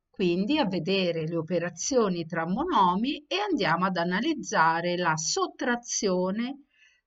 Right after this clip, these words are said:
tra due monomi simili. Il risultato di tale operazione sarà un monomio simile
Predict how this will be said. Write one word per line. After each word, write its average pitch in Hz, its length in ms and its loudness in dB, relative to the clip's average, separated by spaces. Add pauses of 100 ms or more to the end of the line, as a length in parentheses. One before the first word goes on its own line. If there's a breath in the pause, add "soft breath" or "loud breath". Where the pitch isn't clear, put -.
tra 156 300 2 (220)
due 320 560 2
monomi 190 760 2
simili. 170 720 -2 (1800)
Il 294 140 8
risultato 294 880 6
di 180 220 -4
tale 208 360 6
operazione 247 1120 0
sarà 185 540 4 (640)
un 208 200 4
monomio 156 840 0
simile 165 1000 2